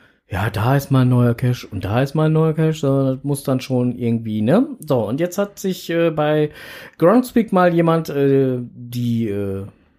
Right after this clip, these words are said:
hingesetzt und, äh, die Ginnifi und hat mal, ähm, mal ein bisschen zusammengeschrieben, was eventuell dabei helfen kann, sich wieder zu motivieren. Äh, setze dir Geocaching-Ziele, komme wieder in,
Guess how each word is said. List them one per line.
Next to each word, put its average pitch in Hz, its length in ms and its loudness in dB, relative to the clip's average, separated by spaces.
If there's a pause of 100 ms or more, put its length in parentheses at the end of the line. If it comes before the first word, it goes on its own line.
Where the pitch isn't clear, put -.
(240)
hingesetzt 233 680 0
und, 156 360 -4
äh, 135 120 -8
die 120 160 -10
Ginnifi 190 560 -4
und 147 360 -10
hat - 160 -14
mal, 139 320 -6
ähm, 120 460 -6 (440)
mal 117 120 -4
ein 131 80 2
bisschen 151 220 -2
zusammengeschrieben, 196 600 0
was 185 160 2
eventuell 208 320 2
dabei 208 160 2
helfen 330 360 -4
kann, 175 260 0 (600)
sich 160 260 -2
wieder 175 220 0
zu 196 340 0
motivieren. 156 1120 0 (1400)
Äh, 120 160 0
setze 160 320 0
dir 196 140 2
Geocaching-Ziele, 151 880 -2
komme 208 320 -2
wieder 220 220 0
in, 180 260 -6